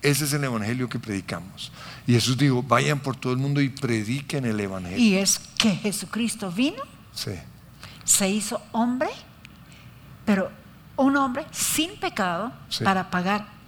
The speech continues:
Speaker 2: por mi pecado.
Speaker 1: Sí.
Speaker 2: Y cuando Jesucristo, en un sentido, hay que entender, cuando Jesucristo en la cruz estaba ahí y pues lo habían maltratado y todo eso,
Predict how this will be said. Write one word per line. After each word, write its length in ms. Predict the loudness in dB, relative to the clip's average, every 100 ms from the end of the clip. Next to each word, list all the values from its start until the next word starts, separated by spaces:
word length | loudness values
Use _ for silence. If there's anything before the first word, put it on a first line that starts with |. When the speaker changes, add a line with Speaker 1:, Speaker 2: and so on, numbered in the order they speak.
| -6
Speaker 2:
por 160 | -4 -4 0
mi 160 | 0 0
pecado. 480 | -6 -4 -4 -4 -8 -18 -12
Speaker 1:
Sí. 200 | -8 -6 -6 -10 -14 -18 -20 -18 -2
Speaker 2:
Y 80 | 0
cuando 380 | 0 -2 0 0
Jesucristo, 720 | -2 -4 -4 -2 -2 -2 -10 -14 -16 -18 -18 -20 -12 4
en 200 | 6 6
un 160 | 2
sentido, 460 | 0 -2 -2 -6 -6 2
hay 160 | 2
que 140 | 2 -4
entender, 600 | -2 -4 -2 -2 -4 -6
cuando 240 | -6 -2
Jesucristo 760 | -2 -2 -4 -4 -4 -2 -4 -6 -8 -20 -18 -18 -18 -6 -6 -6 -16 -14 -14 -14 -20 0
en 160 | 4 4
la 140 | 2
cruz 420 | -2 -6 -6 -8 -10 -16 -20 -18 -16 -14 -2
estaba 440 | 0 2 2 2
ahí 360 | 2 0 -2 -4 -14 -20 -20 -20 -20 -20 -20 -20 -18 -12 6
y 420 | 8 8 4 -2
pues 220 | -4 -4
lo 120 | -2 -2
habían 320 | 0 -2 0
maltratado 680 | 0 0 -2 -4 0 0 2
y 120 | -2
todo 360 | -2 -2 0 0
eso, 300 | 0 -2